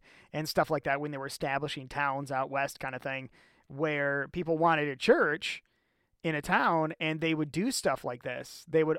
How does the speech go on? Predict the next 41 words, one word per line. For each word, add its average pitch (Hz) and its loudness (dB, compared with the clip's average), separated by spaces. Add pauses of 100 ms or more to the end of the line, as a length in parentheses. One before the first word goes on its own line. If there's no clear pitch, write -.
all 165 8
band 180 2
together, 175 4
and 156 0
they 147 0
would 143 -4
just, - -2 (1040)
I, 151 4 (100)
I 165 6
mean, 185 4
they 185 8
would 175 6
just 175 2
go 156 6
at 170 6
it 147 -2
and 143 -6
bring 147 -4
lumber 175 6
and 135 -6
bring, 139 -4
bring 143 -4
help 175 6
and 135 -8
bring 147 -2
all 147 2
the 135 -4
nails 160 4
they 170 2
needed 165 2
and 135 -8
just 143 -8
bring 160 -2
all 135 -2
the 131 -6
shingles 185 0
and 147 -4
build 156 2
up 143 0
the 139 2
whole 170 4